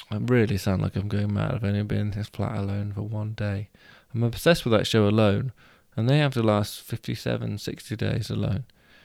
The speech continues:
Um, and one day, and I've got such distractions as the internet and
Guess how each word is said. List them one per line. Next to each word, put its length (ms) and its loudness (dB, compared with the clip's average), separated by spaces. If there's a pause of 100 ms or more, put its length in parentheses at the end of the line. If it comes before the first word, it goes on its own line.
(760)
Um, 580 -4 (1500)
and 220 0
one 260 2
day, 320 2
and 140 -2
I've 180 -4 (400)
got 200 -2 (220)
such 300 -8
distractions 720 -6
as 180 -12
the 160 -6
internet 480 -8 (120)
and 320 -10